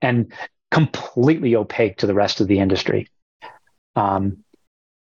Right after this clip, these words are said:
and then, of course, environmental impact, uh, that can happen in a space that's so far from us. And there's p-, potentially toxic chemistry, high,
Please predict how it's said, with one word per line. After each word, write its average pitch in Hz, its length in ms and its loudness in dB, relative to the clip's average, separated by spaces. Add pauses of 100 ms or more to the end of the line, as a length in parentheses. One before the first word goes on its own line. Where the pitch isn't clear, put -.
(220)
and 143 100 2
then, 127 360 0 (100)
of 127 100 -2
course, - 480 0
environmental 104 520 0
impact, 104 560 -2 (100)
uh, 101 240 -2
that 107 220 -2
can 107 100 -2
happen 101 640 -2
in 113 160 0
a 101 60 -2
space 107 440 -2
that's 98 240 0
so 120 460 0
far 107 300 -2
from 107 260 -2
us. 101 300 -2 (360)
And 104 480 0 (140)
there's 104 400 0 (260)
p-, - 200 -4
potentially 120 520 -2
toxic - 480 -4
chemistry, 117 520 -2
high, 117 480 -2